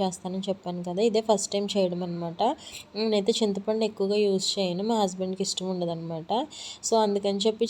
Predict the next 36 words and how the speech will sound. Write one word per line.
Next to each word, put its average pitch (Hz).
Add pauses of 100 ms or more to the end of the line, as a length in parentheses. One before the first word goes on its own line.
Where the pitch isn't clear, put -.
చింతపండుకు 202
బదులుగా 190 (100)
టమాటాలు 185
మిక్సీ 185
పట్టడం, 185 (120)
లేదంటే 180
దోసకాయ 180
వేయడం 180
ఇలా 180
చేస్తాను, 180
లేదంటే 196
లాస్ట్‌లో 190 (100)
నిమ్మకాయ 180 (100)
మేము 202
యాడ్ 170
చేసుకుంటాం 175
అనమాట. 160 (840)
So 233
ఈ -
విధంగా 196
అయితే 208
నేను 240
దోసకాయ 196
యాడ్ 190
చేశాను, 196
కొంచెం 214
పులుపు 180
వస్తుందని. 180 (280)
ఇదైతే 202 (240)
టేస్ట్ 202
అయితే 220
చాలా 190
బాగుంది. 185
ఎలా 202
ఉందంటే 196
మనం 240